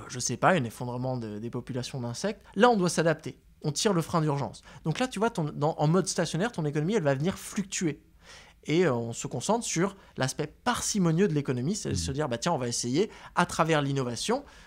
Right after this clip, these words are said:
Speaker 1: et des solutions, euh, qui sont pas toutes techniques, hein, aussi sociales que techniques, d'essayer d'être de plus en plus parcimonieux, c'est-à-dire de produire, de contenter des besoins, tout en réduisant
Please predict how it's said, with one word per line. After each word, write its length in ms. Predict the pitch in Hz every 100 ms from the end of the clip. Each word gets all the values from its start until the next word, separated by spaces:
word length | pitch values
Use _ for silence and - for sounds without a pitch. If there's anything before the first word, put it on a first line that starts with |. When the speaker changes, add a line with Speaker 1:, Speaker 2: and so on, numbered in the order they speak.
| - -
Speaker 1:
et 160 | 131 131
des 120 | 127
solutions, 680 | - 127 127 170 151 131 113
euh, 200 | 107 -
qui 120 | -
sont 120 | 170
pas 100 | 131
toutes 180 | - 147
techniques, 380 | - 123 262 302
hein, 80 | 151
aussi 240 | 123 -
sociales 300 | - 120 123
que 80 | -
techniques, 440 | 110 110 202 294 - - - -
d'essayer 500 | 147 202 202 165 170
d'être 220 | 233 156 147
de 60 |
plus 220 | 139 196
en 80 | 202
plus 140 | 170 160
parcimonieux, 640 | 160 - 139 127 147 302
c'est-à-dire 400 | - 135 147 160
de 140 | 139 127 -
produire, 320 | - 123 151 220
de 80 | 135
contenter 460 | - 180 151 160
des 100 | 127
besoins, 380 | 120 120 147 226 - -
tout 180 | - 185
en 80 | 165
réduisant 480 | 135 120 113 151